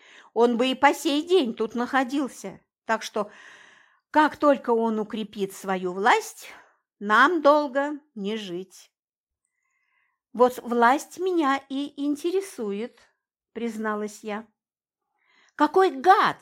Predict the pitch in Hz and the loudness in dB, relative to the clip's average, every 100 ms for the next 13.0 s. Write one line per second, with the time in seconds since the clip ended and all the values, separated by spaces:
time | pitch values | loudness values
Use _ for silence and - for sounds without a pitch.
0 | - 208 254 226 494 440 277 339 - 359 | -14 -8 -6 0 0 0 -4 -6 -2 -2
1 | 359 359 240 160 - - _ _ _ _ | 2 2 2 -2 -12 -20 _ _ _ _
2 | _ _ _ _ _ _ 359 392 285 254 | _ _ _ _ _ _ 0 2 2 0
3 | 247 247 403 - 466 415 330 214 165 _ | 2 2 0 -2 -2 0 0 -4 -10 _
4 | _ _ - 226 202 196 247 285 254 180 | _ _ -8 -4 -2 -2 0 0 0 -4
5 | 233 - _ _ _ _ _ _ _ _ | -10 -14 _ _ _ _ _ _ _ _
6 | _ _ _ _ _ _ _ _ _ - | _ _ _ _ _ _ _ _ _ -6
7 | - 370 359 370 294 302 381 427 523 254 | 2 4 4 0 -4 -4 2 4 4 -2
8 | - _ _ _ _ _ 214 - 214 190 | -8 _ _ _ _ _ -18 -12 -12 -12
9 | 180 170 170 196 180 175 175 _ _ _ | -12 -12 -10 -8 -8 -10 -14 _ _ _
10 | _ _ _ _ _ _ _ _ 226 480 | _ _ _ _ _ _ _ _ 4 4
11 | - - - 349 247 170 - _ _ _ | 2 -12 -2 0 0 -4 -12 _ _ _
12 | _ _ _ _ _ _ _ 285 285 262 | _ _ _ _ _ _ _ 6 6 6